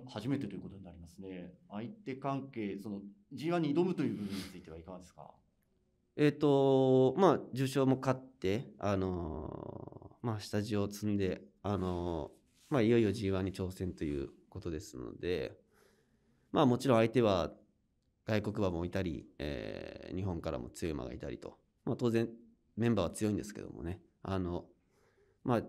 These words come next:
Speaker 2: 力をつけてきたボッケリーニで、あの、どこまで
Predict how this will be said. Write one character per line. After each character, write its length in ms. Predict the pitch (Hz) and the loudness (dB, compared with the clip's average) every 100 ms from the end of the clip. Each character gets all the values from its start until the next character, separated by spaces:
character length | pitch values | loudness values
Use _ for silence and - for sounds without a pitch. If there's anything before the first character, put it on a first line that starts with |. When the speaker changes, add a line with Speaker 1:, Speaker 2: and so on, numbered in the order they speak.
| - | -10
Speaker 2:
力 320 | - - 113 | -12 0 2
を 60 | 101 | 2
つ 140 | 98 | 0
け 100 | 123 | -6
て 100 | 110 | -4
き 100 | 95 | -4
た 140 | - 113 | 0 0
ボ 80 | 98 | 0
ッ 80 | |
ケ 140 | 98 101 | 0 0
リ 120 | 101 | 2
ー 20 | |
ニ 100 | 92 | 0
で、 240 | 80 67 - _ _ _ _ _ - | -2 -6 -8 _ _ _ _ _ -8
あ 160 | 92 | -4
の、 100 | 85 | -2
ど 100 | 95 | -4
こ 80 | 98 | -4
ま 160 | 90 78 | -4 -4
で 220 | 67 | -6